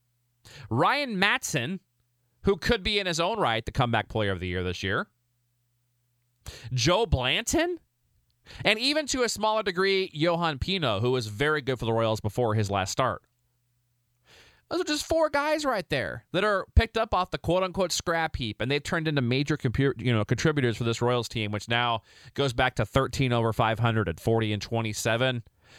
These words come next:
three and a half ahead of the Twins, five and a half ahead of Detroit. Blanton, let's talk about him a little bit more. He was so good. Eighty pitches, fifty-one strikes, and why was he so good? Well, of course, number one, fastball command. Number two, the breaking ball was sick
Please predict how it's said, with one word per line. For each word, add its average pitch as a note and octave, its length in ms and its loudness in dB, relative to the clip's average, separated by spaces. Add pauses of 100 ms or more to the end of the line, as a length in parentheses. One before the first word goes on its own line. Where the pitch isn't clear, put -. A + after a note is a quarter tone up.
three C3 220 2
and C3+ 100 0
a B2+ 40 2
half C3 260 2
ahead B2 160 2
of A2+ 40 -8
the A2 60 -6
Twins, B2+ 420 -2
five B2 260 2
and A#2+ 80 -4
a A#2 40 -2
half A#2+ 220 -2
ahead A2+ 100 -2
of G#2+ 60 -6
Detroit. C3 520 -2 (300)
Blanton, F3 640 0
let's D#3+ 160 -4
talk E3 240 0
about D3+ 160 0
him D3+ 60 0
a - 20 0
little C#3 180 2
bit C3 160 4
more. C3 240 0
He B2 60 0
was A2 140 -4
so A#2 140 0
good. G#2+ 280 0
Eighty B3+ 320 -2
pitches, A3+ 640 0 (240)
fifty-one A#3+ 500 -2
strikes, G#3+ 340 -2
and F3+ 180 -8
why G#3 260 0
was A3+ 200 -2
he F3 120 -2
so C#3 240 0
good? G2 240 0
Well, A#2+ 100 -2
of D#3+ 120 -2
course, B3 240 2
number F#3+ 180 0
one, F3 180 0
fastball D3 460 0
command. G#2+ 280 -2
Number C#3 120 -2
two, - 160 -4
the A3+ 100 0
breaking C3+ 420 -2
ball G#2+ 220 0 (140)
was F3+ 260 2
sick - 720 -4